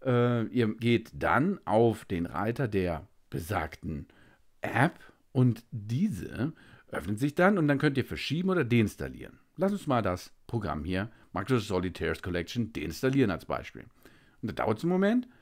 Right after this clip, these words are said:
und fertig. Es gibt auch größere Programme, wo ihr dann einfach noch auswählen müsst,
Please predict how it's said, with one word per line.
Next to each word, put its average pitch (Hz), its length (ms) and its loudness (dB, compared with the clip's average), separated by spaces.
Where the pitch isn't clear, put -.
und 247 220 -4
fertig. - 440 -4
Es 117 140 -4
gibt 214 280 0
auch 117 240 4
größere 139 400 2
Programme, 113 500 0
wo 110 100 2
ihr 107 160 4
dann 104 260 2
einfach 101 380 0
noch 101 300 -2
auswählen 98 500 0
müsst, 110 320 -2